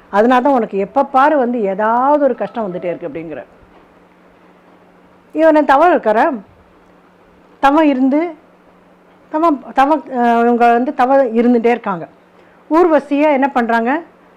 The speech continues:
"இந்திரன், நீ வந்து வச்சுட்டு இருக்கையில ரம்பை, திலோத்தமையெல்லாம், இவனும் கவை-, கலைகள்லாம் இவளுக்கு ரொம்ப நல்லா நடனம் ஆட தெரியும், பாட தெரியும்,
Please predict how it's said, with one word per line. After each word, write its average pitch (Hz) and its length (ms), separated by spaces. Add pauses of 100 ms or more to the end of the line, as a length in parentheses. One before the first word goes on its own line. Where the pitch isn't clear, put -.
(260)
"இந்திரன், 294 400 (600)
நீ 254 260
வந்து 254 200
வச்சுட்டு 262 240
இருக்கையில 254 400
ரம்பை, 247 440
திலோத்தமையெல்லாம், 226 680 (440)
இவனும் 277 420
கவை-, 240 280
கலைகள்லாம் 254 560
இவளுக்கு 214 300
ரொம்ப 254 260
நல்லா 254 280
நடனம் 240 380
ஆட 214 160
தெரியும், 214 240
பாட 214 220
தெரியும், 190 280